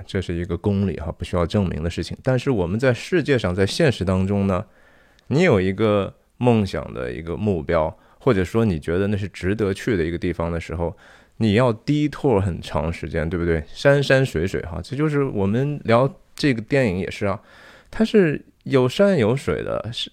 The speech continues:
有时候山清水秀，有时候高-，高山，呃，流水，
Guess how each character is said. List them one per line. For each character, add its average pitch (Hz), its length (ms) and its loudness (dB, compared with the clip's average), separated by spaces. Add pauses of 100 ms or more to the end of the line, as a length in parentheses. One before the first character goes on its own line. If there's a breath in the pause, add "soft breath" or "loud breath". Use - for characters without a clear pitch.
有 123 240 6
时 - 100 0
候 214 120 6
山 117 260 2
清 113 180 0
水 - 220 -4
秀， 92 260 -4
有 117 160 2
时 123 160 0
候 190 200 4
高-， 170 360 0 (220)
高 165 240 2
山， 160 340 0 (440 loud breath)
呃， 113 140 0
流 95 420 2
水， - 260 -2